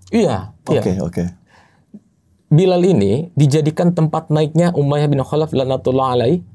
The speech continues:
Speaker 1: apabila dia naik unta. Sampai segitunya.
Speaker 2: Sebegitunya ya, dia
Speaker 1: Ah.
Speaker 2: nunduk, dia diinjek
Speaker 1: Iya, jadi
Speaker 2: gitu.
Speaker 1: memang nggak ada harganya
Speaker 2: Nggak ada
Speaker 1: banget gitu
Speaker 2: harganya,
Speaker 1: kan.
Speaker 2: iya, oke.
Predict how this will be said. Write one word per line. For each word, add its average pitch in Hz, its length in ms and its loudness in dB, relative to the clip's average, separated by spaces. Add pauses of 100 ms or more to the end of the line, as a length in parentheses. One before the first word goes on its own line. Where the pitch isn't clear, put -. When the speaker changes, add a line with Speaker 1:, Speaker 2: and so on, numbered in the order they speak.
(100)
Speaker 1:
apabila 131 720 -2
dia 131 240 0
naik 160 140 0
unta. 151 340 0 (160)
Sampai 185 440 -2
segitunya. 117 360 -2 (380)
Speaker 2:
Sebegitunya 147 760 4
ya, 131 60 2
dia 139 120 0
Speaker 1:
Ah. 123 60 0 (100)
Speaker 2:
nunduk, 127 280 4
dia 117 120 4
diinjek 110 220 4 (140)
Speaker 1:
Iya, 123 80 2
jadi 131 200 2
Speaker 2:
gitu. 202 120 0
Speaker 1:
memang 185 260 0
nggak 156 120 2
ada 143 100 0
harganya 120 360 0
Speaker 2:
Nggak 87 80 2
ada 87 120 2
Speaker 1:
banget 82 160 2
gitu 82 120 2
Speaker 2:
harganya, 76 120 0
Speaker 1:
kan. 76 120 -4
Speaker 2:
iya, 71 120 -8
oke. 80 140 -20